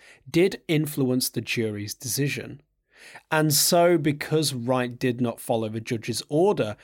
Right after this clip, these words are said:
to not discuss this topic, Era believes that he has the right to relitigate some claims against Wright. U S Magistrate Judge Bruce Reinhart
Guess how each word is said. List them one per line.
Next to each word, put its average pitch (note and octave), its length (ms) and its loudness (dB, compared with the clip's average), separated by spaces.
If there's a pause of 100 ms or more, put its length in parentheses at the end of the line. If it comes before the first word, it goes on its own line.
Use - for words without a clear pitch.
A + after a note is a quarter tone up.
(120)
to D3 140 2
not D3+ 320 2
discuss C3 460 0
this - 240 -6
topic, C3+ 640 -2 (380)
Era F3+ 320 4
believes C3+ 560 2
that G#2 160 -4
he A#2 140 -2
has A2+ 120 -4
the A2+ 140 -4
right B2+ 360 -2
to D3 140 -2
relitigate C3 1120 -2
some E3+ 300 -2
claims F3+ 560 0
against G#2 420 -8
Wright. - 640 -6 (680)
U G3+ 240 4
S A3+ 160 2
Magistrate A2+ 720 -2
Judge C#3+ 360 -2
Bruce A#2 300 -4
Reinhart B2+ 720 0